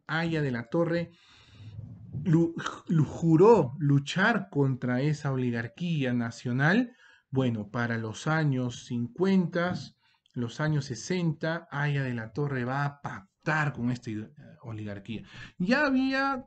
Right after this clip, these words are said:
tenido un acercamiento con Manuel Prado en mil novecientos treinta y nueve.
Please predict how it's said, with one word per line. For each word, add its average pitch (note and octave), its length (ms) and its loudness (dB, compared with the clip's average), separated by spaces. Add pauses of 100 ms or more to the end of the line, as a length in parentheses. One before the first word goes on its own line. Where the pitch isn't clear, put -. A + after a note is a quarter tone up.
(180)
tenido G#3 300 4
un A#3 100 4
acercamiento G3 800 0
con F3+ 120 -2
Manuel F3 320 0
Prado G3 680 2
en C#3+ 180 2
mil F#3+ 180 6
novecientos E3+ 440 -2
treinta F#3 260 0
y G#3+ 40 0
nueve. A3+ 480 2